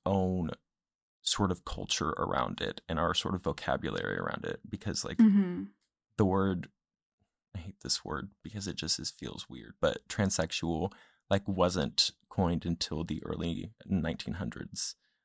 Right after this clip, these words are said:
Speaker 1: Um, and so what was trans identity before transsexual was termed, and how did people navigate the world? And a lot of that looked like what Foucault would say is just, like, social conditioning,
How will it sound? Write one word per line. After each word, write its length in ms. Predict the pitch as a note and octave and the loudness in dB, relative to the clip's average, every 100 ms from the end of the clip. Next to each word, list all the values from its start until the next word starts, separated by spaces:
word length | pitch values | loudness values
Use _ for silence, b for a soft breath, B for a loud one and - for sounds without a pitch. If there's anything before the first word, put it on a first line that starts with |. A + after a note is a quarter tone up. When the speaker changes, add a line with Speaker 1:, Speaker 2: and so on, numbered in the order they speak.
| _ - | _ -2
Speaker 1:
Um, 240 | D#2+ F2+ | 0 0
and 100 | G2+ | 2
so 320 | - F2+ E2 - _ | 2 2 0 -4 _
what 400 | G2+ F#2+ G2+ - | -2 4 4 4
was 200 | F#2+ F#2+ | 2 2
trans 260 | - G#2 F#2 | 2 2 0
identity 400 | F#2 F2+ F2 E2+ | 0 0 -2 -2
before 760 | - C#2+ - - D2+ C2+ - - _ _ - | -2 -4 -6 -4 -2 0 -4 -8 _ _ -2
transsexual 640 | F#2+ D#2 C#2 - - - | 0 2 0 -2 -6 -6
was 140 | - | -6
termed, 320 | - - - F2 | -6 -4 -4 -2
and 100 | F2 | -2
how 240 | - G2 | -2 0
did 160 | F#2 - | -2 -4
people 280 | - - - | -6 -4 0
navigate 400 | B1 - D2 - | -2 -2 -6 -4
the 80 | |
world? 340 | - B1 A#1+ - | -4 -4 -4 -4
And 200 | A1 F#2+ B B B B _ _ _ _ - - | -4 -4 B B B B _ _ _ _ 0 4
a 80 | A2+ | 8
lot 200 | G#2 F#2 | 10 8
of 120 | - | 4
that 260 | F2+ - - | 4 4 2
looked 340 | F#2+ F#2+ - | 0 0 0
like 380 | - D#2+ E2 - _ _ _ _ _ _ _ _ _ _ _ _ - | 4 4 4 -10 _ _ _ _ _ _ _ _ _ _ _ _ -4
what 880 | G#2+ G2 G2+ G2+ F#2+ F#2+ - - - - | -2 -2 0 4 6 6 4 4 4 4
Foucault 380 | - F#2 G2 D#2+ | -4 -2 2 0
would 160 | E2 | 0
say 160 | - C2+ | -2 -2
is 120 | - | -2
just, 200 | - - | 0 -2
like, 240 | A1 - - _ _ - | -2 -6 -14 _ _ -6
social 520 | - - C2+ - C#2 | 0 2 2 0 -2
conditioning, 840 | - - - - - - - | -2 -2 0 0 0 -4 -8